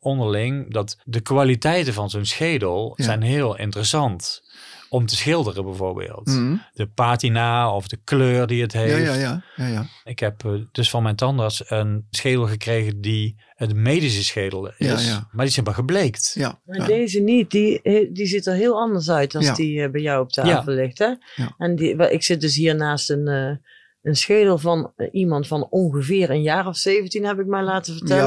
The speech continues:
Speaker 2: Ja, ja, zoiets.
Speaker 3: Ongeveer.
Speaker 2: Ja, ja.
Speaker 3: Met de tanden en de onderkaak, helemaal,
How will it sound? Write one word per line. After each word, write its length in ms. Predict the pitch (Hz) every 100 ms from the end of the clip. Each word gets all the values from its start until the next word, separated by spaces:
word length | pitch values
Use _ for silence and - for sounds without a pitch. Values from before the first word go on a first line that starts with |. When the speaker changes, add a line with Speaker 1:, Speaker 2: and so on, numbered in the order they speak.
| 135
Speaker 2:
Ja, 100 | 131
ja, 220 | 123 117
zoiets. 220 | 107 110 175
Speaker 3:
Ongeveer. 340 | 165 175 208
Speaker 2:
Ja, 180 | 254 -
ja. 220 | - 107 -
Speaker 3:
Met 200 | 175 170
de 180 | - -
tanden 400 | 214 214 208 208
en 100 | 180
de 80 | 165
onderkaak, 540 | 202 208 185 208 202 208
helemaal, 640 | 196 214 208 202 196